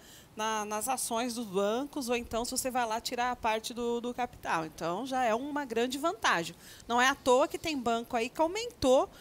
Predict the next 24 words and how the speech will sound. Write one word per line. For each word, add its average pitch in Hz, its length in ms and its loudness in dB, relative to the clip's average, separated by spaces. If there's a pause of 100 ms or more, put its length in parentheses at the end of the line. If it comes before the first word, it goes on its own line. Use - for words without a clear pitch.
(300)
a 180 400 -2
proporção 214 800 2
de 214 160 -6
que - 180 -12
ele 233 200 -2
tinha 277 300 -4
que - 80 -14
pagar 254 320 -2
pros - 140 -6
seus 277 160 -4
acionistas, 294 600 -2
porque - 160 -8
ele 233 60 -8
tava 254 160 -2
com 262 160 -10
tanto 349 280 -2
dinheiro 254 300 -2
em 220 60 -6
caixa 233 320 -2
que - 80 -16
tinha 311 200 -4
que - 80 -12
pagar, 381 360 -2
né? - 160 -8